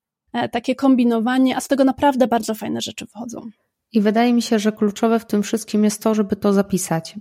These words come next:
Speaker 2: bo oczywiście też takie, mm, zastanowienie się nad tym,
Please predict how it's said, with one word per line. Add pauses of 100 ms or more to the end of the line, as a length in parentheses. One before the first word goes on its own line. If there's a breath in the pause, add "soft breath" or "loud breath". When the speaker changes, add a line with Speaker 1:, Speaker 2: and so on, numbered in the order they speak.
Speaker 2:
bo (260)
oczywiście
też
takie,
mm,
zastanowienie
się
nad
tym,